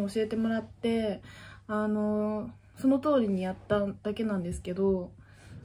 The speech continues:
あの、YouTube、これもYouTubeで、あの、四谷学院さんがこう出している、あの、保育所保育指針の読み上げみたいな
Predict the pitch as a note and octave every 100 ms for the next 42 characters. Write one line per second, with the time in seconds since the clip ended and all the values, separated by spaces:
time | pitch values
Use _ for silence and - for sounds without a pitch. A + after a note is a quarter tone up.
0 | - - - - G#3+ G#3 G3+ B3 E4 -
1 | G4 B3+ - D4 E4 D#4+ C#4 D4 D#4 D4+
2 | A#3+ G3+ G3+ G3+ F#3+ - - - - G#3+
3 | A#3 G3+ F#3+ F#3+ F#3 F#3 - - - -
4 | - - - - - - - - A#3 -
5 | F#4+ G#4+ A4+ B4 D4+ A3 F#3 F#3+ - -
6 | - - G3+ G3 F#3+ F#3+ - - _ -
7 | - - - - A3 B3+ - G3 F3 F3+
8 | F3+ - - - - - G3+ G3 - F4
9 | F4+ G#4 G#4 F#4+ F4+ F4+ F#4 G4 - -
10 | C4 G#3 G3 G#3 A#3+ D4+ D#4 D#4 D#4+ D4+
11 | G#3+ F#3 E3